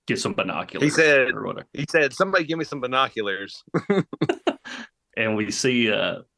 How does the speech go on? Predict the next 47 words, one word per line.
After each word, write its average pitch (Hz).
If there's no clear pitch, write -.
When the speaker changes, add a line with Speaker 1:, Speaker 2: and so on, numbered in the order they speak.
Speaker 1:
we -
keep 143
cre-, 127
keep 120
creeping 131
up. 113
You 110
know, 98
we 98
don't 107
stop -
the -
truck. 104
Uh, 90
keep 120
creeping 110
up, 101
see -
the 101
hen. 98
I -
think 120
we 98
see 95
another 117
hen, 92
and 101
then 110
we 98
creep 120
up 113
a -
little 101
bit 85
more, 104
and -
we 78
see 95
a -
gobbler, 73
or 139
we -
see 110
a, 95
a 127
male 101
turkey. 90